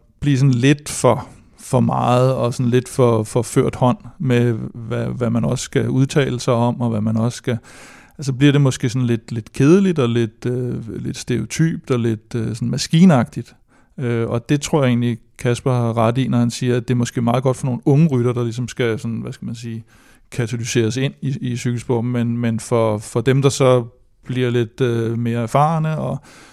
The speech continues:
hører fra nogle andre, at de gør det sådan, og det vil jeg også gerne prøve, og så siger holdet, "Det gør vi så ikke her."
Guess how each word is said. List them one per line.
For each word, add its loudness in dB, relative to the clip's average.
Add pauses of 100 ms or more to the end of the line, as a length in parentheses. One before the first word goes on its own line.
(160)
hører 4
fra 0
nogle 2
andre, 2
at -4
de -2
gør 2
det -4
sådan, -4
og -6
det -4
vil 0
jeg 2
også -6
gerne -2
prøve, -2
og -6
så -8
siger -4
holdet, -6 (720)
"Det 2
gør 8
vi -2
så -4
ikke -8
her." -14